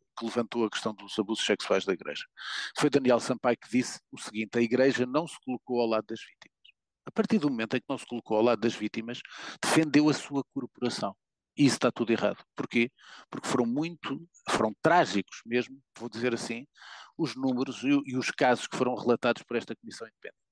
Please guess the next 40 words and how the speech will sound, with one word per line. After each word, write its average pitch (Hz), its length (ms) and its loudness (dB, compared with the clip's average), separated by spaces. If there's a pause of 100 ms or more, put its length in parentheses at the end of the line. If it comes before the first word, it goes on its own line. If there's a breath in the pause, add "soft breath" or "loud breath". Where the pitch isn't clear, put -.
(140)
Ora 127 160 4
bem, 104 160 0
o 95 60 -12
que - 120 -2
é 170 40 -2
que, - 160 -10
o, 120 100 -12 (400 loud breath)
sobretudo, 165 560 -10 (160)
e 127 60 -4
o 127 60 -4
que - 100 0
é 147 60 4
que - 100 2
a - 20 8
Igreja 123 360 4
devia 113 180 -4
ter 113 160 -6
feito, - 260 -4
e 120 40 -8
por - 100 -12
isso 123 140 -6
é 113 40 0
que - 80 -8
eu 120 60 -6
não 123 160 -8
gostei - 400 2
da, 98 120 -2
da, - 420 -14 (680 loud breath)
da 117 80 4
reação 107 380 0
da 101 80 -6
Igreja. - 340 -10 (800 loud breath)
Toda 185 220 4
a 120 40 4
gente, 110 280 -6
como 135 160 -4
é 110 40 0
óbvio, 107 380 -4
tem 151 180 0
direito 110 760 -2